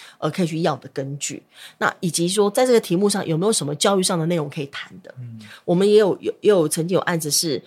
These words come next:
Speaker 1: 家长是谈小孩被罚写的问题。
Speaker 2: 嗯。
Speaker 1: 但我们后来是采取跟老师沟通，因为家长的想法跟我们想法也是觉得，如果老师他愿意沟通，他愿意调整他的方法，那就我们走这个路线。那也就去跟老师沟通说，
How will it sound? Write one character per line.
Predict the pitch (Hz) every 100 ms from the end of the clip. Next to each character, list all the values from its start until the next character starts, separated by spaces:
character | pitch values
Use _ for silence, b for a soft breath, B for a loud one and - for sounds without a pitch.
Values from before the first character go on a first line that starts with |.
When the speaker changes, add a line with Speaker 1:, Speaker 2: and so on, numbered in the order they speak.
| b b _
Speaker 1:
家 | - 214
长 | 175 95
是 | 165 180
谈 | - 151
小 | 160 -
孩 | 156
被 | 180
罚 | 156 -
写 | 156 -
的 | 147
问 | 139 95
题。 | - - _ -
Speaker 2:
嗯。 | 127 104 _
Speaker 1:
但 | 240
我 | 196
们 |
后 | 165 233
来 | 165
是 | 190
采 | - 170
取 | 160
跟 | 175
老 | 175
师 | - 151
沟 | 156 151
通， | - 147 160 -
因 | - 208
为 | 190 b b
家 | -
长 | 226 151
的 | 151
想 | 151 165
法 | 147 -
跟 | - 220
我 | 180
们 | 170 165
想 | 180
法 | 185
也 | -
是 | -
觉 | 156 156
得， | 233
如 |
果 | 208
老 | 156 -
师 | - 180
他 | 185
愿 | 190 180
意 | 170
沟 | 160 160
通， | 156 156 156
他 | 202
愿 | 233
意 | 214
调 | - 165
整 | 175 -
他 | 170
的 | 156
方 | 156 156
法， | 151 - B B B
那 | 269
就 | 254 226 208 b b
我 | 180
们 | 175
走 | 185 -
这 | 190
个 | 185
路 | 156 156
线。 | - - - - _ b b b
那 | 214 -
也 | 170
就 | 165 208
去 | 202
跟 | 180
老 | 170
师 | 151
沟 | 175 165
通 | 170 170
说， | 165 160